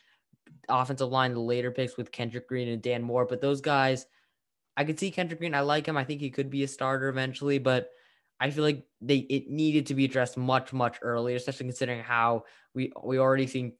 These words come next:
Pouncey retire, Villanueva. We don't know if he will be back. That offense line is gonna be a, a complete overhaul, and I feel like they should have addressed it a lot earlier, even if I do like players like Najee Harris and Pat Freiermuth.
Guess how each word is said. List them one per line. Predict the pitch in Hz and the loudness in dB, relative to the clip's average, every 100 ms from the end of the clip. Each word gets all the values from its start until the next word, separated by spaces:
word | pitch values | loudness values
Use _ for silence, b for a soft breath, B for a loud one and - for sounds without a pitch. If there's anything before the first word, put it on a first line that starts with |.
| _ | _
Pouncey | - 131 127 135 | -4 -2 -2 -6
retire, | 120 131 123 123 123 | -6 0 2 4 2
Villanueva. | 127 127 123 123 123 | 2 0 2 2 2
We | 123 120 | -2 -2
don't | 127 | -2
know | 127 127 | 0 0
if | |
he | - 127 | -2 -6
will | 120 120 | -6 -6
be | 123 | -6
back. | 117 123 117 120 - b b b _ | 0 2 2 0 -4 b b b _
That | 156 151 - | 2 2 2
offense | 143 135 | 0 2
line | 139 | -2
is | 127 | -2
gonna | 127 123 | -4 -2
be | 123 | 0
a, | 117 | 0
a | 113 | -2
complete | 113 - 131 104 - - 151 - | -4 -8 -10 -10 -6 0 0 2
overhaul, | 131 127 131 120 120 120 | 2 4 2 4 2 0
and | 117 | -4
I | |
feel | 120 143 | 0 2
like | 131 120 | 2 2
they | 127 123 | 0 -4
should | - - 139 | -4 0 2
have | 123 | 2
addressed | 120 123 - | 0 -2 0
it | 120 | -2
a | |
lot | 113 120 - | 2 0 2
earlier, | 117 127 123 123 | 0 0 0 -2
even | 165 170 | -2 -2
if | 151 | 2
I | 139 | 0
do | 127 127 135 | 2 2 2
like | 135 123 | 2 0
players | - 131 123 | 0 -2 0
like | 117 | -2
Najee | 123 120 123 117 | 0 0 -2 -4
Harris | 117 120 | -4 -4
and | 117 | -2
Pat | 127 120 - | 0 0 2
Freiermuth. | 131 123 127 123 | 2 2 0 -2